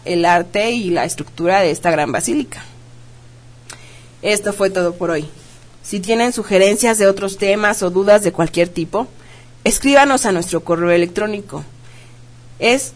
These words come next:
zona siete visión católica arroba gmail punto com. Acuérdense que el siete es con número. También estamos en las redes sociales de Facebook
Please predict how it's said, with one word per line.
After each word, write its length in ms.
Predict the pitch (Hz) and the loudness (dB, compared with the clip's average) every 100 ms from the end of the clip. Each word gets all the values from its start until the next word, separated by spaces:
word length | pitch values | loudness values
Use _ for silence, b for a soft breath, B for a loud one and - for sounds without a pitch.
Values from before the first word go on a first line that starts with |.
| - | -14
zona 400 | - 269 285 277 | -2 2 4 2
siete 480 | - 220 214 226 254 - | 2 0 0 -4 -6 -10
visión 380 | 185 180 214 214 | -10 -2 -2 -2
católica 680 | 196 196 202 196 214 214 - - | -2 2 2 2 0 0 -2 -2
arroba 520 | 160 170 196 196 190 | 0 6 6 8 4
gmail 500 | 190 196 190 185 180 | 4 4 6 4 2
punto 340 | 180 170 170 | 0 -2 -2
com. 180 | 160 143 147 - - - - - - - - | -6 -10 -10 -16 -20 -20 -20 -20 -20 -20 0
Acuérdense 680 | 170 185 196 185 196 196 196 | 2 4 4 4 4 0 -2
que 120 | 160 | -2
el 60 | 151 | -2
siete 440 | - 196 196 320 - | 0 -2 -2 -6 -6
es 180 | 196 - | -6 -4
con 160 | 170 | -4
número. 360 | 196 226 180 180 - - b b b b b - | -2 -2 -4 -8 -16 -20 b b b b b -2
También 300 | 202 202 208 | 2 6 6
estamos 520 | 214 208 202 208 202 | 4 2 2 2 0
en 120 | 202 | 2
las 140 | 170 165 | 2 2
redes 240 | 185 185 | 2 2
sociales 440 | 175 - 185 185 175 | -2 0 2 4 0
de 80 | |
Facebook 480 | 156 190 208 226 214 | 0 2 2 2 -4